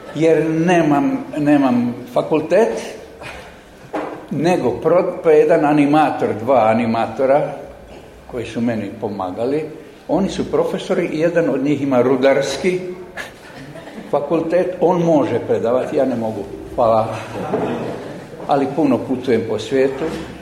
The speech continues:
i na radionicama, i na forumima,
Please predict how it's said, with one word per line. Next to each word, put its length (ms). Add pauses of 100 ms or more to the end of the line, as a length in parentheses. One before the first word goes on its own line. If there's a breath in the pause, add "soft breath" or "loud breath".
(760)
i 300
na 200
radionicama, 800 (140)
i 80
na 120 (120)
forumima, 640